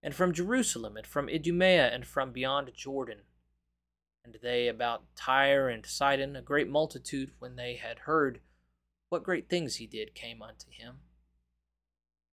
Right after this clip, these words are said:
And he spake to his disciples that a small ship should wait on him because of the multitude, lest they should throng him.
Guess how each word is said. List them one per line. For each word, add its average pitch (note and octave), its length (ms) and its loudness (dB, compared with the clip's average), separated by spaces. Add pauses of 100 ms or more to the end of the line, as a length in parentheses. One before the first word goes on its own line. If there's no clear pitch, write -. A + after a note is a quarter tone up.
(240)
And B2 100 -14
he B2 60 -8
spake - 380 2
to C3+ 100 -4
his B2 160 -2
disciples B2+ 640 -2
that B2 120 -2
a B2 60 -8
small C#3 300 -2
ship - 400 -4
should A#2+ 280 -10
wait C#3 260 0
on A2+ 180 -6
him A2+ 240 -14
because B2 380 -6
of A#2+ 80 -10
the C#3 60 -6
multitude, C#3 600 -6
lest B2 260 -4
they A#2 140 -6
should - 240 -14
throng B2 340 -8
him. A2+ 220 -20